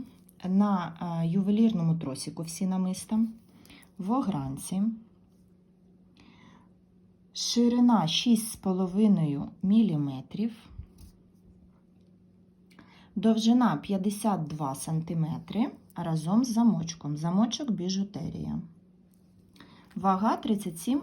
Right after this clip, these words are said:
і три грами. Вартість такого намиста тисяча дев'ятсот п'ятдесят гривень. На сьогодні все.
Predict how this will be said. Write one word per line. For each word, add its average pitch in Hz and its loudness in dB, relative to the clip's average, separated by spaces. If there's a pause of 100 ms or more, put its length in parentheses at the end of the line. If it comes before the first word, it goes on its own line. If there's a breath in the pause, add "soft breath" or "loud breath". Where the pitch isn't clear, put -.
і 170 -4
три 170 -4
грами. 147 -6 (1120 loud breath)
Вартість 202 0
такого 147 -6
намиста 156 -6 (440)
тисяча 226 -4
дев'ятсот 160 -4
п'ятдесят 160 -8
гривень. 143 -10 (1200 loud breath)
На 220 4
сьогодні 139 -4
все. 143 -6